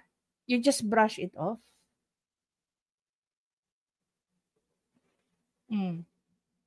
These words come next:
So, paano hindi naging for the show to?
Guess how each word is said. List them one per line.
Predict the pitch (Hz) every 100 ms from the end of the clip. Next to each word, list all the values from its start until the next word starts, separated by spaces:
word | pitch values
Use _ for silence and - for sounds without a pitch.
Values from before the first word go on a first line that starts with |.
| _ _ _ _ _ _ _ _ _ _ _ _
So, | - 320
paano | 381 403 403
hindi | 381 349
naging | 339 311 320 311
for | 302 277
the | 262
show | 262 226
to? | 202 285 240